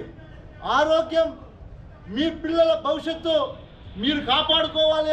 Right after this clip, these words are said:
అంటే ఈ రాష్ట్రంలో ప్రతి ఒక్కరూ బయటకు వచ్చి గొంతు విప్పి మీ గళాన్ని వినిపించాలి. అప్పుడైనా ఈ కూటమి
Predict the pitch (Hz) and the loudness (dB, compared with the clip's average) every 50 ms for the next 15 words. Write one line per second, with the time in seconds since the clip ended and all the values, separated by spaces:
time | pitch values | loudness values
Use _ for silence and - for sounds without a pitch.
0 | 311 302 294 320 320 320 302 285 - - - - - - - - 220 269 285 285 | 2 2 2 2 2 2 2 2 0 -6 -14 -18 -20 -20 -16 -12 -6 -6 -6 -2
1 | 240 240 269 311 294 - - 330 330 330 330 330 330 311 - - - - - - | 0 0 0 0 -2 -2 0 0 0 2 4 6 6 6 4 0 -6 -14 -20 -20
2 | - - - 247 294 302 - 320 330 302 294 302 302 - 311 320 311 311 - 240 | -20 -12 -2 -2 -2 0 0 -4 -4 -2 -2 -2 -2 -4 -4 -2 -2 -2 0 0
3 | 269 302 294 311 277 285 302 302 311 320 311 285 240 - - - - - - - | -2 -2 -2 -6 -6 -8 -8 -4 -2 -2 -2 -2 -4 -6 -8 -12 -14 -14 -8 -4
4 | 220 269 294 330 - - 330 320 311 330 330 - - 349 359 320 262 233 - - | -4 -4 -4 -4 -4 -2 -2 0 0 -2 -4 -2 0 0 0 2 0 -4 -8 -10
5 | - - - - - - - - - - - - - - - - - - - - | -16 -20 -20 -20 -20 -20 -20 -20 -20 -20 -20 -20 -20 -20 -20 -20 -20 -20 -20 -20
6 | - - - - - - - - - - - - 180 202 262 320 302 - - 247 | -20 -20 -20 -20 -20 -20 -20 -18 -18 -18 -14 -10 -6 -2 -2 0 -2 0 0 2
7 | 254 269 311 330 339 339 339 339 294 277 285 311 330 - 320 302 - 311 320 330 | 2 4 4 4 4 2 2 -2 -4 -4 -4 -4 -4 -4 -4 -4 -2 0 2 2
8 | 320 320 320 294 254 - - - - - 196 - - 285 294 285 285 285 285 285 | 4 2 2 0 -2 -6 -8 -12 -8 -6 -6 -6 -6 -6 -2 0 2 2 2 2
9 | 285 277 254 254 254 254 254 - - - 294 320 - 320 320 311 311 285 | 0 -2 -2 -4 -6 -8 -8 -10 -10 -10 -10 -4 -2 -2 -2 0 -2 -4